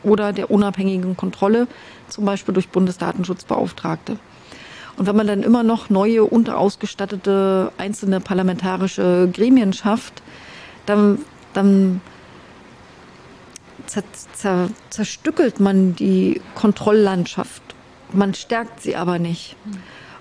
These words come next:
Speaker 1: Und was ja auch eine Forderung ist, nicht nur vom Europäischen Gerichtshof, sondern auch vom Verfassungsgericht, ist, dass man nachweist, dass es evidenzbasiert Sinn macht. Das ist ja eine Frage, die uns in der Pandemie bei ganz vielen Dingen beschäftigt hat.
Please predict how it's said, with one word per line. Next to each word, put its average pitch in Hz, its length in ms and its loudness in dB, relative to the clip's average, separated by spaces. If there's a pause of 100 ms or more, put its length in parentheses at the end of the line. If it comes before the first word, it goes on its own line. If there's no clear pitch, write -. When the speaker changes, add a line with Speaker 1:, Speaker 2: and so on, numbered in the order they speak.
(160)
Speaker 1:
Und 269 280 2
was 226 160 -8
ja - 80 -8
auch 208 200 -2
eine 220 100 -2
Forderung 214 440 2
ist, - 400 -10
nicht 214 220 0
nur 214 100 0
vom 214 160 -2
Europäischen 208 540 0
Gerichtshof, 226 460 -4
sondern 202 220 -2
auch 240 120 -2
vom 214 180 -2
Verfassungsgericht, 220 920 -4
ist, - 280 -10
dass 190 200 -6
man 208 340 2 (720)
nachweist, 226 800 0
dass 214 160 -4
es - 240 -14
evidenzbasiert 240 1040 -2
Sinn 240 280 4
macht. 170 360 -4
Das 196 200 -6
ist 208 160 -10
ja 220 60 -2
eine 220 100 2
Frage, 214 400 0
die 220 40 4
uns 208 140 0
in 214 60 -4
der 214 100 0
Pandemie 208 400 4
bei 196 160 2
ganz 196 220 -2
vielen 277 260 4
Dingen 190 220 2
beschäftigt 185 520 -6
hat. 240 220 -2